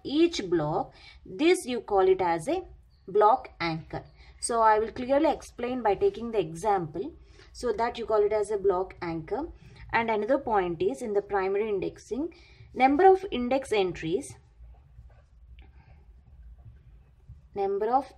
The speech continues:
index entries is equal to number of blocks. Okay, first here I am explaining all the points. So what we are using in the primary indexing. Later we will take the example and we will discuss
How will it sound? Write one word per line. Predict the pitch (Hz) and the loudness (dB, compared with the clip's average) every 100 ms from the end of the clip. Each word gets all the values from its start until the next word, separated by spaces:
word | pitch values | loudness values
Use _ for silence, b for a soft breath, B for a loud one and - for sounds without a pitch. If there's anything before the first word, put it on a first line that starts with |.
| - | -6
index | 202 202 233 247 - - | -2 0 -2 -6 -14 -6
entries | 190 185 - 196 240 - - _ - _ _ _ _ b b b - | -4 -2 4 4 4 0 -16 _ -20 _ _ _ _ b b b -6
is | 269 254 | -4 4
equal | 359 349 277 277 269 | 4 4 6 6 6
to | 311 349 | 2 4
number | 254 202 285 208 | 4 4 4 4
of | - - | 2 -4
blocks. | 147 143 139 - - - - - - b b b - | -8 -4 -4 -6 -18 -20 -20 -20 -20 b b b -10
Okay, | 220 339 | 0 0
first | - 330 370 - | 4 6 6 4
here | 294 320 | 0 4
I | 285 | 4
am | 233 | 4
explaining | 196 - - 302 311 302 - | -4 -8 -6 -2 0 -2 -2
all | 214 220 277 | 0 0 0
the | 294 | -4
points. | - 220 208 226 185 - b b | -2 -2 -2 -4 -8 -8 b b
So | - 269 262 | -4 2 2
what | 202 214 240 - | 4 4 2 -4
we | 196 247 269 | -12 2 4
are | 269 | 4
using | 233 226 240 247 | 2 -4 -4 -6
in | 226 | -4
the | 233 262 | 2 2
primary | 247 202 196 220 | 2 0 0 -2
indexing. | 226 190 175 156 - 156 B B B | -2 -2 -4 -8 -12 -12 B B B
Later | 220 233 285 | -6 2 2
we | 285 262 | 2 -4
will | 240 | 0
take | 208 208 196 | 2 2 0
the | 247 | -6
example | 190 - 233 240 269 311 | -6 -6 -4 -6 -4 0
and | 269 220 | 0 -2
we | 208 220 | -4 -4
will | 214 | -2
discuss | 214 - - 269 | -2 -2 -4 -4